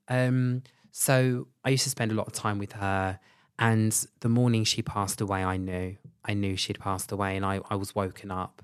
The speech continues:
basically, about five, five forty-five in the morning, and she passed away five minutes after,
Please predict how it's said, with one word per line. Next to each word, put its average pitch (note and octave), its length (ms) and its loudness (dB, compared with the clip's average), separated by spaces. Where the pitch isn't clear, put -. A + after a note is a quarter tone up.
basically, G2+ 720 -10
about G2+ 260 -2
five, G2 300 -2
five G2+ 400 0
forty-five G2 640 -4
in G2 80 -6
the G2 60 -8
morning, F#2 680 -8
and G2 600 0
she F#2+ 680 -4
passed F#2 680 -4
away F2+ 380 -4
five F#2 340 -2
minutes F#2 300 -8
after, F#2 400 -6